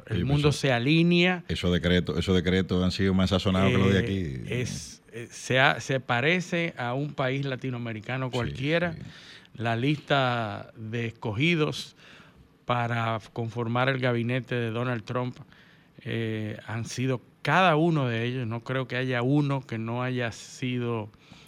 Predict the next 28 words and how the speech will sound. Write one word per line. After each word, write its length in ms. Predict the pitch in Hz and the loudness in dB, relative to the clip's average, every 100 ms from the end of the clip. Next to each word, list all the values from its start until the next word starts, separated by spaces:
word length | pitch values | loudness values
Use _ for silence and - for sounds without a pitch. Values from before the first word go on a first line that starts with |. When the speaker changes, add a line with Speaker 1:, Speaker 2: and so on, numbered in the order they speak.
| - | -6
Speaker 1:
controversial. 1120 | 139 131 117 127 117 104 - 120 120 95 64 - - - - _ - | -2 0 0 -4 -4 -8 -8 -4 -2 -2 -6 -14 -20 -20 -20 _ 6
Todos 520 | 165 196 202 190 - | 8 8 6 2 -6
y 100 | 143 | -6
cada 300 | - 160 160 | 2 4 6
uno 260 | 160 160 147 | 6 4 4
de 100 | 135 | 2
los 300 | 123 113 123 | 0 -4 -4
nominados, 800 | 120 117 113 127 135 113 120 - | -2 -2 0 2 2 0 -4 -8
o 80 | 113 | -6
los 120 | 107 - _ - - _ _ _ _ _ - | -6 -8 _ -20 -20 _ _ _ _ _ -6
pro-, 200 | 113 107 | -6 -6
probables, 800 | - 107 101 143 180 135 113 | -4 -2 0 -2 -2 -4 -6
eh, 320 | 95 - - - | -10 -14 -16 -12
o, 300 | 98 98 107 | -10 -8 -6
o 40 | 101 | -2
ya 160 | 120 | 2
anunciados 760 | 156 147 110 - 139 180 139 113 | 4 2 0 -2 2 4 4 -2
nominados, 640 | 117 113 113 107 104 123 - | -4 -2 -2 -2 -4 -6 -6
Speaker 2:
Ujú. 120 | 92 87 85 113 - - - - | 0 0 0 -2 -6 -18 -20 -12
Speaker 1:
eh, 300 | 117 120 120 | -8 -8 -8
de, 540 | 110 120 117 120 - - | -4 0 0 0 -4 -2
para 220 | 120 117 | -2 -2
conformar 680 | - 110 104 113 113 120 139 | -4 -8 -6 -6 -2 0 0
el 120 | 131 | -2
gabinete 520 | 127 120 117 135 135 | -2 -2 -2 -2 -2
de 60 | 131 | -2
Donald 280 | 127 135 120 | -2 -2 -4
Trump, 240 | 131 | -4